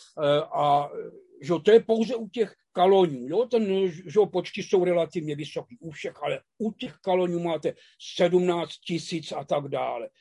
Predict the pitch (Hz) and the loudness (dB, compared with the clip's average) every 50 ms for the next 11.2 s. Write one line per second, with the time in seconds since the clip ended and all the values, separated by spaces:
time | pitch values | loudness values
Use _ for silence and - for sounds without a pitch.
0 | _ _ _ _ - 143 143 143 143 147 147 139 160 175 160 - - 175 170 165 | _ _ _ _ -2 0 2 4 4 4 2 2 0 -4 -4 -2 0 0 2 4
1 | 214 233 226 - 240 - - 254 247 240 240 247 247 247 262 254 247 247 - 262 | 4 4 4 4 0 0 -2 -4 -4 -4 -6 -6 -6 -4 -4 -4 -4 -4 -4 -8
2 | 247 - - 196 202 220 226 247 254 254 247 240 226 180 190 233 240 226 - - | -8 -8 -6 -4 -4 -4 -4 -4 -8 -8 -8 -6 -6 -6 -6 -6 -6 -8 -10 -12
3 | - 247 240 214 240 233 - 180 190 190 240 220 214 - - - - 135 123 120 | -12 -10 -8 -8 -8 -8 -6 -6 -4 -4 -4 -6 -8 -12 -16 -12 -10 -8 -8 -8
4 | 123 - - - 233 226 233 202 160 160 165 165 175 190 196 220 226 214 - 226 | -8 -10 -10 -4 -2 0 0 2 2 2 2 2 2 2 0 0 -2 -4 -4 -4
5 | 226 233 220 - - - - - - - 180 170 185 226 240 247 208 - 262 226 | -4 -4 -4 -8 -10 -18 -16 -10 0 4 6 6 6 4 2 0 -2 -4 -6 -8
6 | - - - - 226 220 202 - - 165 165 170 185 185 170 165 160 156 156 151 | -8 -8 -4 0 2 2 2 2 -2 0 2 4 4 4 4 4 6 6 6 6
7 | 147 147 147 139 131 135 135 131 131 131 127 117 151 185 175 - - - _ - | 6 4 2 -2 -4 -8 -10 -10 -10 -12 -10 -6 -4 -4 -4 -6 -8 -10 _ 0
8 | 202 190 - - - 233 233 226 247 226 170 226 202 - - 233 226 214 202 190 | 0 0 0 0 2 4 4 4 4 2 0 0 0 0 -2 -2 -2 -2 -4 -6
9 | - 202 180 202 220 220 208 202 220 226 220 - - - - - 180 202 190 185 | -6 -4 2 4 6 6 6 4 0 -2 -4 -4 -10 -14 -6 -2 -2 0 4 8
10 | 254 254 185 190 170 147 135 131 131 127 135 156 208 240 220 233 233 226 214 190 | 8 8 8 6 2 2 2 -2 -6 -6 -4 -2 -2 0 4 6 6 6 6 4
11 | 202 180 180 208 | 2 2 2 2